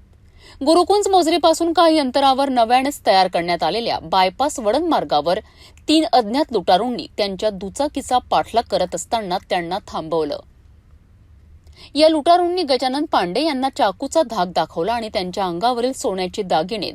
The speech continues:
जबरदस्तीने काढून घेतले. यामध्ये त्यांच्या गळ्यातील सुमारे तीस ग्रॅम वजनाचा सोन्याचा गोप, हातातील दहा ग्रॅम वजनाची अंगठी आणि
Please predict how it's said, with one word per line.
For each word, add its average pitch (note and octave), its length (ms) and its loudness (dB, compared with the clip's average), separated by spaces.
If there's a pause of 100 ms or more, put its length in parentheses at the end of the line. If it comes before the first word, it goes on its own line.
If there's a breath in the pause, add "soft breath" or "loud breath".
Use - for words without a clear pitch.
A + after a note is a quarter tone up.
जबरदस्तीने C4+ 760 -4
काढून E3+ 340 -2
घेतले. D3+ 300 -10 (720 soft breath)
यामध्ये E4+ 520 2
त्यांच्या D4+ 280 2
गळ्यातील B3 420 2
सुमारे A3 400 0 (120)
तीस C4 280 -6
ग्रॅम C4+ 260 0
वजनाचा G3 480 -2
सोन्याचा A3+ 560 -2
गोप, E3+ 220 -2 (380 soft breath)
हातातील D4+ 480 0
दहा C4 300 4
ग्रॅम C#4 240 0
वजनाची A3 420 -2
अंगठी F3+ 420 -2
आणि A#3 340 -4